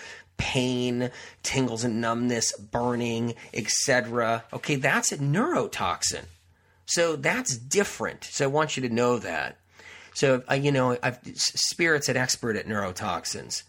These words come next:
and has been talking about neurotoxins long before they were talked about. I remember being ten years old and telling someone they had neurotoxins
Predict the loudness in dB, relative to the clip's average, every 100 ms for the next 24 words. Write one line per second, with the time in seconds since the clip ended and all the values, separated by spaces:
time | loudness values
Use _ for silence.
0 | _ -4 -2 0 0 0 -2 0 0 0
1 | -2 -6 -6 -8 -2 -4 -4 -6 -2 -2
2 | -2 -4 0 0 -2 -10 -6 -2 -2 -2
3 | 0 0 0 -2 -2 -2 -4 -12 -2 0
4 | 0 0 -2 -2 -4 -4 -4 -4 -4 0
5 | 0 0 -6 -14 -4 -4 0 2 2 0
6 | -2 -2 -2 -2 -2 -2 0 -2 -4 -6
7 | -6 -8 -8 -12